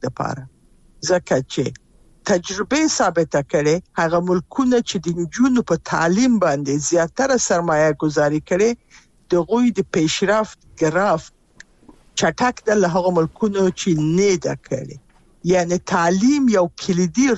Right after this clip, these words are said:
رول د یو وطن، د یو، یو مملکت په پرمختګ او په ځان بسیا کېدلو کې یا خودکفایي کې رول لوبوي. نن اقتصادان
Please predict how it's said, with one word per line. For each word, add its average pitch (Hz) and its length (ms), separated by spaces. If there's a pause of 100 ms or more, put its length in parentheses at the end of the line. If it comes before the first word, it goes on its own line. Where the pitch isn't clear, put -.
رول 254 300 (140)
د - 20 (120)
یو 151 140
وطن، 202 260 (220)
د 160 100
یو، 151 140
یو 143 240
مملکت 156 400 (100)
په - 20 (100)
پرمختګ 151 600 (460)
او 196 140 (140)
په 175 60 (160)
ځان 175 320
بسیا 143 400 (160)
کېدلو 156 580
کې 147 100 (100)
یا 143 60
خودکفایي 156 800
کې 190 120 (500)
رول 170 340
لوبوي. 123 500 (920)
نن 240 340 (460)
اقتصادان 165 840